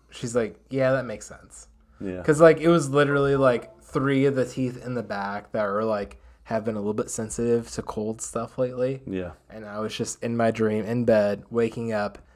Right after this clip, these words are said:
Speaker 1: and like, "Oh, what's that? Crunch, crunch. Oh, a tooth fell out." And it happened three times.
Speaker 2: Fun fact, Tim and, Tim and Nims here. I took a course where I learned about dreams.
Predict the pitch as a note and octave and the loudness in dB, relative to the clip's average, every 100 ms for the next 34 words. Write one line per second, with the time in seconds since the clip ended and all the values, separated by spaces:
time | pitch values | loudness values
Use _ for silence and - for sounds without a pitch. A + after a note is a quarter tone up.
0 | _ - - A2 A2+ G#2 G2+ - C#3 A2 | _ -8 -4 -2 0 -2 -4 -4 -2 2
1 | C3 B2+ - A2+ A2+ C#3+ - - C3+ B2+ | 0 0 -8 -4 -2 -2 -4 -4 -2 -2
2 | B2+ C#3 C3 C3 - B2+ A#2+ G2+ F#2+ - | -2 -2 -2 -2 -2 2 4 2 -4 -6
3 | B2+ B2+ G2 F#2 F#2+ F#2 - A2+ A2+ G#2+ | -6 -6 -8 -8 -8 -10 -12 -10 -8 -8
4 | F#2+ F#2+ D#2 F#2+ - - - - - - | -10 -14 -14 -14 -14 -16 -18 -20 -20 -20
5 | - - C3+ B2+ A2 - - C3+ B2 G2+ | 2 6 8 8 4 2 0 2 2 0
6 | - - B2 G2 F#2+ E2 - F2+ F2 E2+ | -4 -4 -2 -2 -4 -6 -8 -6 -4 -6
7 | - G#2 G2+ G2+ G#2 - F2 - F#2 E2+ | -4 0 0 0 -6 -6 -8 -2 -2 -2
8 | - - F#2 F2+ F2+ F#2 F#2 F#2 F#2 F2+ | -8 -10 -6 -4 -4 -6 -8 -8 -8 -6
9 | E2+ E2+ F2 - F2 E2 F2+ | -4 -4 -6 -8 -8 -8 -10